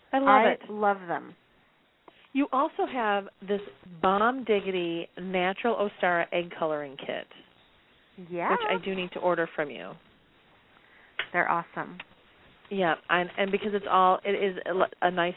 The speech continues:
Speaker 1: all-natural egg coloring, and, um, my daughter loves to do that. She can't eat eggs, but she likes to, um, color them. So that means that I get them. <laughs>
Speaker 2: It's all right. You make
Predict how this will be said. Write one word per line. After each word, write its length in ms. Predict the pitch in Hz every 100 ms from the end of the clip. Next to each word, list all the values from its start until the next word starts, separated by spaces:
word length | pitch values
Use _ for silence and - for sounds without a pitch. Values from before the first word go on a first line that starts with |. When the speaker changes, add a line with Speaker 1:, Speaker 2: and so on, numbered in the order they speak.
| -
Speaker 1:
all-natural 600 | 175 175 160 165 180 170
egg 160 | - 165 -
coloring, 440 | 165 160 156 151
and, 380 | - 151 151 151 - - _ - - _
um, 420 | 156 156 147 147 147 _ _ _ _ _
my 120 | 180 170
daughter 300 | 165 160 160
loves 300 | 160 151 156 -
to 60 |
do 120 | 175 170
that. 120 | 160 -
She 80 | 185 -
can't 180 | 208 185
eat 160 | 180
eggs, 220 | - 151 147
but 80 | - 165
she 80 | -
likes 200 | 160 151 - -
to, 140 | 160 156
um, 160 | 156 156 - _ - _ -
color 260 | 240 233 190
them. 260 | 151 151 147 - _
So 80 | - 180
that 160 | 170 -
means 200 | 185 175 165
that 80 | 156
I 180 | 156 156 - 165
get 140 | 139 -
them. 140 | 120 - - _ _ _
<laughs> 80 | 302 - - - - _ - - - -
Speaker 2:
It's 100 | -
all 180 | 494
right. 260 | 392 392 480 -
You 120 | 233
make 160 | 269 269